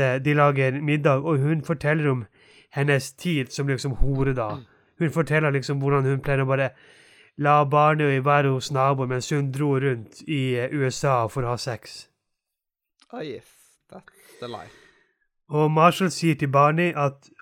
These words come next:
Speaker 1: han må fortelle henne sannheten, og han får dårlig samvittighet for å lyve for henne. Og da får jo Lily litt sånn dårlig samvittighet da, for liksom,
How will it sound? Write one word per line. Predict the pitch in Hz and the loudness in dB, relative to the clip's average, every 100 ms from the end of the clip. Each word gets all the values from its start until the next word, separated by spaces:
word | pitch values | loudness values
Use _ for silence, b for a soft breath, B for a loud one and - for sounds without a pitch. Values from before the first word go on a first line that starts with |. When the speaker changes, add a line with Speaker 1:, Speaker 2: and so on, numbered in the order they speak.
| - | -4
Speaker 1:
han | 156 | -2
må | 165 170 | 2 0
fortelle | 160 156 143 | 0 -2 0
henne | 135 139 | 0 0
sannheten, | - 139 143 139 131 117 | 0 0 0 -2 -4 -4
og | 156 147 | 0 4
han | 151 160 | 4 4
får | 170 143 | 2 2
dårlig | 151 165 175 139 | 4 6 6 4
samvittighet | 147 143 147 147 117 | 0 -2 -2 -4 -6
for | - 139 | -2 -2
å | |
lyve | 139 143 160 147 120 | 0 0 0 0 -2
for | - 131 120 - | -2 -4 -4 -6
henne. | 127 127 113 - b b b b b b b b - | -6 -6 -8 -12 b b b b b b b b -6
Og | 151 | 2
da | 175 180 | 4 4
får | 180 190 | 4 4
jo | 170 151 143 139 160 | 4 4 4 0 0
Lily | 151 160 175 147 | 0 2 2 2
litt | 143 139 - - - | 0 -2 -6 -20 -16
sånn | - - - 147 135 131 _ _ _ _ - | -12 -12 -6 -2 -2 -4 _ _ _ _ -14
dårlig | 147 160 165 147 | -2 4 4 2
samvittighet | 147 156 190 143 139 | -2 -2 0 0 2
da, | 120 110 | -2 0
for | - 151 | -2 -2
liksom, | 143 151 | 0 -2